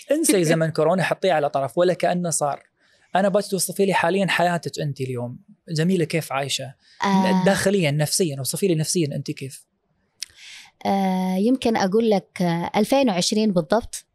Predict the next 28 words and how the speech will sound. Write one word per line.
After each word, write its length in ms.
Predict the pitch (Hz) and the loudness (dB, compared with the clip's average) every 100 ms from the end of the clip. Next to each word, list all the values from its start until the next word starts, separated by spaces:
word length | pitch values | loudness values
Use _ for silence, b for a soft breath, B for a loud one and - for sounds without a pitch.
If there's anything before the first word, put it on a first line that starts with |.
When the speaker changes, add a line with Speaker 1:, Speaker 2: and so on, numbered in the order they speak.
| - | -4
Speaker 2:
كانت 380 | 208 196 185 - | 0 0 0 -2
فترة 300 | 208 - 185 | -4 0 -2
كثير 320 | - - 220 | -2 -2 0
صعبة، 500 | 185 190 160 175 220 - _ - _ - | 0 0 0 0 -2 -6 _ -20 _ -2
كانت 420 | 208 202 196 196 | 0 2 0 0
فترة 420 | - 214 202 185 - | -2 -2 0 -2 -2
رجاعة، 500 | 180 165 196 208 185 - | -2 2 2 4 2 2
آه، 300 | 175 165 170 | 2 4 2
يعني 320 | 175 170 180 180 | 0 0 2 0
مراجعة 520 | 185 220 226 180 175 | 2 2 2 0 -2
حسابات. 640 | - 190 175 175 190 - - - _ _ _ _ - | -4 0 2 2 0 -4 -14 -16 _ _ _ _ -2
Speaker 1:
طحتي 300 | 170 - 185 | -2 2 4
Speaker 2:
بحاول، 360 | 156 214 196 | 4 6 6
Speaker 1:
ورجعتي؟ 360 | 196 175 160 165 202 | 4 2 0 -2 -4
Speaker 2:
إيه. 180 | 165 _ _ _ _ _ _ _ _ _ _ - | -4 _ _ _ _ _ _ _ _ _ _ -8
Speaker 1:
تقوي 220 | - 160 | -2 2
Speaker 2:
أحاول 220 | 214 208 196 | 6 6 4
Speaker 1:
نفسك 220 | 156 220 | 2 2
Speaker 2:
أبدأ 180 | 196 202 | 4 4
Speaker 1:
مرة 140 | 202 | 6
Speaker 2:
من، 100 | 202 | 4
Speaker 1:
ثانية. 220 | 202 131 | 2 2
Speaker 2:
من 160 | 190 180 | 0 2
جديد. 320 | 160 156 156 175 | 0 -4 -4 0
Speaker 1:
ليش؟ 220 | 180 165 | 2 2
شو 160 | 196 | 0
صار؟ 320 | 180 160 139 - B B B B B B _ - | 0 -2 -4 -8 B B B B B B _ 2
Speaker 2:
أم، 960 | 233 233 233 240 240 240 240 240 240 | 4 4 4 4 4 2 2 0 -2